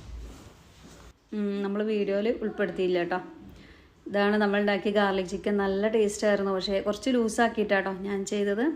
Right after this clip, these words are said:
ഈ ഒരു ഗ്രേവിയിൽ ഇങ്ങനെ ടച്ച് ചെയ്ത് കഴിക്കുമ്പോഴാണ് നല്ലൊരു ടേസ്-, ഏ, രുചി തന്നെയാണ്. ഏത് കറിയും നല്ല കോംബോ തന്നെയാണ് ട്ടോ. ചെയ്ത് നോക്കുക.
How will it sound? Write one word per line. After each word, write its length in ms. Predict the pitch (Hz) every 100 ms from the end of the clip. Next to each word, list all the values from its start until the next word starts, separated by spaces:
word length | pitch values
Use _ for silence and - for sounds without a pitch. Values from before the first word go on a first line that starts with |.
| - - -
ഈ 80 | 196
ഒരു 160 | 196 196
ഗ്രേവിയിൽ 460 | 202 202 202 202 208
ഇങ്ങനെ 260 | 208 202
ടച്ച് 300 | 208 208 -
ചെയ്ത് 180 | 214 208
കഴിക്കുമ്പോഴാണ് 640 | 208 190 202 196 196 196 269 - - - - - - -
നല്ലൊരു 320 | 190 190 190 208 -
ടേസ്-, 300 | 208 196 196
ഏ, 120 | 190 185 185
രുചി 240 | 190 180 196
തന്നെയാണ്. 400 | 190 185 185 277 311 - - - 185
ഏത് 140 | 202 339
കറിയും 360 | 320 233 220 240
നല്ല 200 | 208 202
കോംബോ 340 | 220 208 190
തന്നെയാണ് 320 | 196 196 190 185
ട്ടോ. 120 | 196 - -
ചെയ്ത് 200 | 202 190 202
നോക്കുക. 300 | 196 185